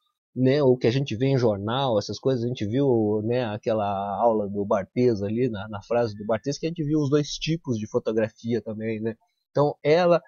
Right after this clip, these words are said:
explica esse lado também, esse lado conceitual da imagem fotográfica e do que significa isso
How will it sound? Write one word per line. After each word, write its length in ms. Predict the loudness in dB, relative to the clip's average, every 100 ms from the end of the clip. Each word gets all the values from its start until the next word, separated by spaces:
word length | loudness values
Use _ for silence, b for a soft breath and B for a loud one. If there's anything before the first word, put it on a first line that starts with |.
| B B B -6
explica 520 | -4 2 4 6 6
esse 220 | 6 4
lado 480 | 0 2 2 0 -2
também, 300 | -4 -4 -4
esse 180 | -4 -2
lado 340 | 0 0 -2 0
conceitual 1160 | 0 0 -4 0 0 0 0 4 6 6 4 0
da 200 | 2 2
imagem 540 | 2 -2 -2 -2 -4
fotográfica 960 | -6 -4 0 2 4 4 0 -8 -4 -4 _ _ _ 0
e 100 | 2
do 140 | 2
que 160 | 2 0
significa 760 | 2 2 0 0 -4 -2 0
isso 400 | 0 -2 -2 -4